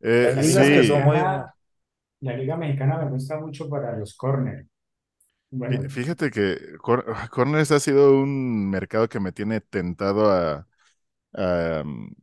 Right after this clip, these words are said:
Speaker 1: pues por ahí a modelar. Eh, la verdad es que no me he metido mucho, más bien lo suelo usar como dato para, no sé, predecir goles o, o, mm, por ahí victorias de los partidos. Eh,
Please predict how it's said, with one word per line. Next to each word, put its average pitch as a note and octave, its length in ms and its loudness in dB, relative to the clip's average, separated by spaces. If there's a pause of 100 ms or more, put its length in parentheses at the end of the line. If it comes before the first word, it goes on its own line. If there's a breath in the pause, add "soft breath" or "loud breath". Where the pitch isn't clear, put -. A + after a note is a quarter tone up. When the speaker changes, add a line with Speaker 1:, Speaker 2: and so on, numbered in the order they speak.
Speaker 1:
pues F#2+ 160 -8
por G2+ 140 -2
ahí G#2 160 4
a A2 80 4
modelar. F#2 540 -2 (160)
Eh, F#2 640 -4 (240)
la A2+ 260 0
verdad A2 180 4
es C3 100 -2
que D3 100 -4
no C3+ 220 0
me C#3 160 -4
he - 20 -4
metido C3+ 320 -6
mucho, A#2+ 240 -6
más B2 180 -2
bien B2 160 -2
lo B2 100 2
suelo B2+ 280 0
usar B2 240 -2
como A2 300 -6
dato G#2+ 500 -4 (220)
para, F2+ 840 -2
no F#2+ 140 -10
sé, G2 140 -6
predecir F2+ 400 -8
goles G#2+ 460 -2
o, D#2 420 -8 (680 soft breath)
o, E2+ 680 -6
mm, - 380 -20
por F2 120 -6
ahí F#2+ 120 -2
victorias G2 540 -2
de F2 80 -6
los D#2+ 220 -8
partidos. A#2 720 -6 (300)
Eh, F2 720 -4